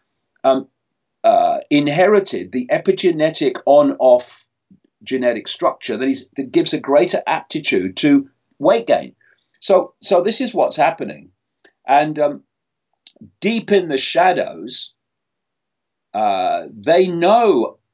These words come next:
what these effects are, and they're doing it 'cause they want those effects. You go into the, you know, your general medical profession and your general professions, they just carry out orders and, and do things that are called the norm in their particular area of,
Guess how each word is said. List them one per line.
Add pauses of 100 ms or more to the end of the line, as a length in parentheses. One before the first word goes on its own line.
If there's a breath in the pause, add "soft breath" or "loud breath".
what
these
effects
are,
and
they're
doing
it
'cause
they
want
those
effects. (640)
You
go
into
the, (120)
you
know, (440)
your
general
medical
profession
and
your
general
professions, (300)
they
just
carry
out
orders
and,
and (100)
do
things
that
are
called
the
norm
in
their
particular
area
of,